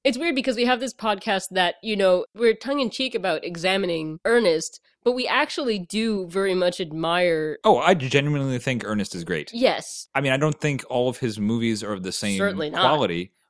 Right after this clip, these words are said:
Speaker 2: but I
Speaker 1: But
Speaker 2: think as a creation and as a character and certainly as a performance,
Speaker 1: Yes.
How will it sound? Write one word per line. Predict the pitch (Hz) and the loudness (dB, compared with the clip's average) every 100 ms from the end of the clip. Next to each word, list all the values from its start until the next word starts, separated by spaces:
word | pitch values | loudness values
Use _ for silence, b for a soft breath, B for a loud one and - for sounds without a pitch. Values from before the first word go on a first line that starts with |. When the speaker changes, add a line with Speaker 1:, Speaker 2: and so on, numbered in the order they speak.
| - | -2
Speaker 2:
but | 113 | 2
I | 113 208 | 6 6
Speaker 1:
But | |
Speaker 2:
think | 185 131 - | 4 0 0
as | 123 127 117 | 0 0 -4
a | 117 | -8
creation | - 113 107 - 117 | -4 -2 -2 -2 -4
and | 98 | -4
as | 95 95 | -4 -6
a | |
character | 87 - 98 98 107 | -8 -4 -4 -2 -2
and | 101 | -2
certainly | - 180 135 | -4 -4 -2
as | 104 | -2
a | 101 | -4
performance, | - 87 - 104 110 85 98 - | -6 -12 -4 -2 -2 -4 -6 -8
Speaker 1:
Yes. | 185 165 - | -4 -4 -6